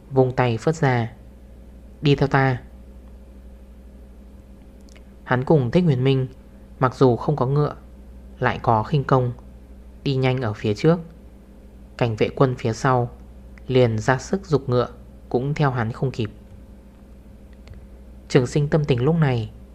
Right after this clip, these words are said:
chỉ có thể dùng từ gấp như lửa đốt để hình dung.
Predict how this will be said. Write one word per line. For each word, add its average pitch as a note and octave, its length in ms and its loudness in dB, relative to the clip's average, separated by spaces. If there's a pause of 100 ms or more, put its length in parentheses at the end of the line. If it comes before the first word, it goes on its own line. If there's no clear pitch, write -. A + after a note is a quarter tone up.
(280)
chỉ - 120 0
có C3 100 0
thể B2+ 220 4
dùng A2+ 220 0
từ A2 380 0 (260)
gấp E3 240 0
như C#3+ 220 4
lửa B2 240 2
đốt D#3+ 180 2 (280)
để B2 120 0
hình G#2+ 260 -2
dung. A#2+ 300 2